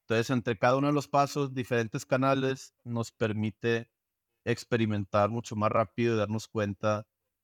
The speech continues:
pues, qué cosas son las que más agregan valor y tampoco dejar que, que una regla que no estamos de acuerdo, por ejemplo, la tengamos que acoplar a todo el modelo.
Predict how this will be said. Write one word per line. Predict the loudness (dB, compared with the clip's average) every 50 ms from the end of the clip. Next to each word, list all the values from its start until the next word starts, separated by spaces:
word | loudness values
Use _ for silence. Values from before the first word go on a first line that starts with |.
| _ _ _ _ _ _ _
pues, | -12 -6 -4
qué | -4 -4
cosas | -2 -2 -4 -4 -4
son | -2 -2 -2
las | -2 -2 -4
que | -4 -4
más | -2 -2 -2 -2
agregan | -2 0 0 2 0 0 2 2
valor | 0 0 0 0 0 0 0 0 -2 -6 -6
y | -8 -4
tampoco | -2 -2 -2 -2 -2 -4 -6 -4 -2 0 0
dejar | 0 0 0 0 0 0 0 -2 -6
que, | -6 -4 -2 -2 -2 -2 -4 -4 -6 -10 _ _ _ _ _ _ _ _ _ _ -4
que | -2
una | 0 0 2 0 0
regla | 0 0 0 0 0 -2 -2
que | -4 -4
no | -4 -4
estamos | -2 -2 -2 0 0 0
de | -2 -2
acuerdo, | -2 0 -2 0 0 -2 -4 -4
por | -4 -4
ejemplo, | -4 -2 -4 -4 -4 -6 -6 -6 -4 -2
la | -2 -2
tengamos | -2 -2 -2 -2 -2 -2 -2
que | -2 -4
acoplar | -4 -4 -6 -8 -2 2 2 2 2
a | 2
todo | -2 -4 -4 -2 -2
el | -2 -2 -2
modelo. | -4 -4 -2 -2 -2 -4 -6 -8